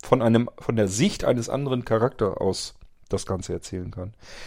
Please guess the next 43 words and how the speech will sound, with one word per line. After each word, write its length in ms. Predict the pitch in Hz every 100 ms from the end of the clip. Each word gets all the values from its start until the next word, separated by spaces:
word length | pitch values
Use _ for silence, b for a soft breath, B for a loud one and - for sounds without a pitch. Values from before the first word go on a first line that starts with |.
| B
Wir 140 | - 107
haben 300 | 139 202 185
nämlich 420 | 147 147 151 -
die 100 | 113
Möglichkeit, 640 | 104 165 - 135 127 127
dass 180 | 120 -
wir 80 | 110
nicht 300 | 113 - -
nur 180 | 131 117
ein 180 | 101 98
Buch 280 | 131 226
und 100 | 127
eine, 200 | - 101 - -
ein 180 | 101 101
Kapitel 600 | 104 - 196 - 104 85 B B B B
in 100 | -
der 120 | 110 107
Episoden, 800 | 110 95 104 120 117 98 95 - - _ -
ähm, 560 | 95 92 92 90 90 -
im 160 | 101
Episodentitel 760 | 98 92 101 95 107 95 117 104
mit 160 | 92 -
angeben 420 | 131 110 87 87
können, 280 | - 113 - B B B B
sondern 340 | - 123 143 123
wir 80 | 117
haben 240 | 123 123 -
auch 180 | 113 -
die 100 | 101
Möglichkeit, 480 | 104 127 127 117 117
noch 100 | 101
einen 140 | 95
weiteren 360 | 104 107 98 95
Punkt 240 | 151 156
zu 100 | -
machen 180 | 151 135
und 140 | 104
dann 100 | 104
noch 120 | 98 92
eine 120 | 90
dritte 360 | 98 113 -
Ziffer 400 | 101 - 95 117
und 220 | 151 101